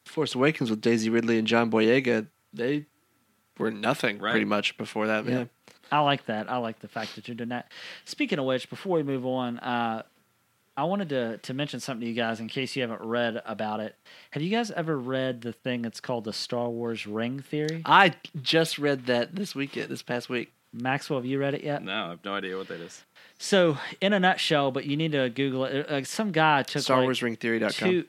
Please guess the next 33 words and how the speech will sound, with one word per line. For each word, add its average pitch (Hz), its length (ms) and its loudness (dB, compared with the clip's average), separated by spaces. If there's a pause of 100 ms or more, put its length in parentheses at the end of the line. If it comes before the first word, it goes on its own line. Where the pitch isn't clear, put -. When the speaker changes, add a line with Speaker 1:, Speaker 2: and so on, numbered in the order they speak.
(160)
Speaker 3:
two - 200 -2
years, 139 640 0
and 120 100 -4
he 120 60 -4
wrote, 131 220 0
like, 127 160 0
a 120 40 0
nine-page 131 960 0
essay 123 360 -2
style 123 440 0
with - 160 -6
pictures 127 400 -6
and 120 120 -6
stuff. 120 400 -2 (640)
But 135 140 -6
basically, 165 320 2
in 135 80 0
a 135 60 -2
nutshell, 120 720 0
'cause 117 200 -14
I 123 60 -2
don't 123 180 -4
wanna 120 160 -4
get 120 220 -8
too 135 160 -6
much 117 240 -4
into 113 300 -6
it, 110 100 -6
Speaker 1:
It's - 100 -4
like, 147 120 2
Speaker 3:
'cause 127 60 -2
Speaker 1:
yeah, 113 160 4
it's, - 220 -4